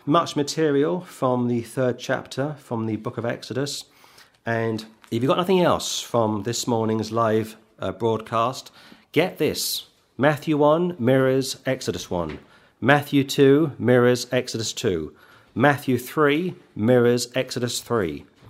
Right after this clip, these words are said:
Jesus matches Moses, Moses matches Jesus. Jesus goes to Herod, Moses goes to Pharaoh. Pharaoh is a type of the Antichrist, so is Herod. Moses was a Jew for the children of Israel, Jesus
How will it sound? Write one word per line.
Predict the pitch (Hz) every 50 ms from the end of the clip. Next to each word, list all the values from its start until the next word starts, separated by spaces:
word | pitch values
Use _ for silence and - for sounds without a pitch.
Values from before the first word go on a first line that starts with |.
| - - - -
Jesus | - 143 147 147 151 143 139 156 156 143 - - _ _
matches | - 127 135 131 - - 120 110
Moses, | 127 123 127 123 127 123 113 123 131 131 123 - - _ _ -
Moses | 110 120 123 127 123 117 127 127 127 - - - -
matches | - 117 123 - - - - 117 117 113
Jesus. | - - 113 104 95 92 90 82 76 - - - _ _ _ _ _ _ _ -
Jesus | - 131 135 135 147 139
goes | - - 131 127 127 123 - - - - -
to | 120 110 110 107 104
Herod, | 104 151 175 180 185 190 185 190 - - - - -
Moses | - 110 123 127 127 131 131 -
goes | - 123 123 120 117 -
to | - 117
Pharaoh. | - - - 117 104 95 87 87 82 80 - - _ _ _ _ - _ _
Pharaoh | - - 143 139 143 147
is | 147 127
a | 123
type | - - 139 131 123 -
of | - 95
the | 110 120
Antichrist, | 127 135 135 123 135 135 - 143 139 135 139 139 135 -
so | - - - 135 127 127 123
is | 123 120 -
Herod. | - 120 107 90 80 76 - - _ _ _ _ _ -
Moses | - 123 135 147 147 143 131 127
was | 127 123
a | 131 127
Jew | 127 131 135 139 147 151 165 147
for | 135 - -
the | 107 113
children | - - 127 117 107 110
of | 110
Israel, | 131 135 127 131 135 135 139 143 131
Jesus | 143 - 135 135 135 139 143 135 139